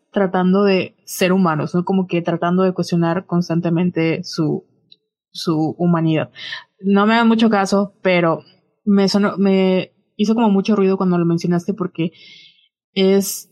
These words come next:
hasta cierto punto, a mí lo que me gustó del corte de Snyder es que, por ejemplo, el personaje de Aquaman en la primera película, o sea, la de, la de Whedon,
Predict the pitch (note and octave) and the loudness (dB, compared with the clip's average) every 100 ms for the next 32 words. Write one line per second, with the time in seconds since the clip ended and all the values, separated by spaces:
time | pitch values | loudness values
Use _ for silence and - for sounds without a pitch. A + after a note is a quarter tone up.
0 | _ G#3+ A3 G#3+ F#3+ G#3 A3 A3 G3+ F#3+ | _ -2 0 -2 0 0 -2 0 -2 0
1 | G#3 G#3 - _ - _ _ G#3 G3+ G#3+ | 0 0 -2 _ -20 _ _ 0 4 4
2 | B3 C#4 B3+ G3+ F#3+ - F#3+ G3 G3+ G3 | 4 2 2 2 0 -2 -2 0 0 -2
3 | F#3 F#3 G3 F#3 E3+ E3 F#3 G3+ C4+ D4 | -4 -2 -2 0 -2 0 0 2 0 -2
4 | - G3 - G#3+ A3 G3 F#3+ F#3+ F#3 - | -2 -2 -2 -2 -2 0 0 0 -2 -2
5 | F#3 F#3 A3 E3 E3+ F3+ C4 - _ _ | 0 2 0 0 0 0 -2 -8 _ _
6 | _ - F#3 F3+ F3+ F3 F3+ F3+ F#3 G#3 | _ -2 2 2 2 0 -2 0 2 0
7 | G#3+ A3 A3+ C4+ C#4 C4+ F#3+ F#3+ F3+ F3 | 0 -2 0 -2 -2 -4 -4 0 0 0
8 | - F#3 F#3 F#3+ A3+ B3 | -2 -2 0 2 2 -2